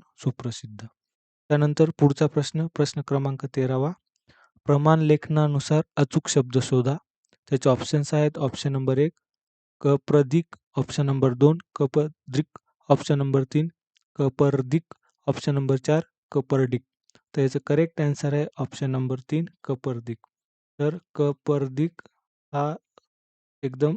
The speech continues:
शुद्ध शब्द आपण इथे सांगू शकतो, म्हणजे असं लिहितात कपर्दिक या शब्दाला. त्यामुळे ऑप्शन नंबर तीन याचं करेक्ट आन्सर आहे. त्यानंतर पुढचा प्रश्न, प्रश्न क्रमांक चौदावा,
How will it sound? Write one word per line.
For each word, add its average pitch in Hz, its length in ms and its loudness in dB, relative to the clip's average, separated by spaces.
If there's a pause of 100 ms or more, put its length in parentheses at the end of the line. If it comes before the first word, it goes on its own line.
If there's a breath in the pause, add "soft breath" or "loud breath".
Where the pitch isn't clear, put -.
(140)
शुद्ध 143 360 -2
शब्द 131 360 -6
आपण 127 300 -4
इथे 127 300 2 (400 soft breath)
सांगू 123 300 -4
शकतो, - 380 -4 (320)
म्हणजे 131 180 -6
असं 139 300 0
लिहितात 127 580 0 (260)
कपर्दिक 120 540 -2
या 127 100 2
शब्दाला. 113 460 -6 (520 soft breath)
त्यामुळे 131 280 0
ऑप्शन 127 300 2
नंबर 135 240 4
तीन 131 240 0
याचं 131 260 0 (160)
करेक्ट 123 320 0
आन्सर 107 320 -4
आहे. 104 140 -6 (640)
त्यानंतर 143 400 2 (100)
पुढचा 143 300 6
प्रश्न, 156 440 0
प्रश्न 151 440 -2
क्रमांक 143 420 0
चौदावा, 139 560 4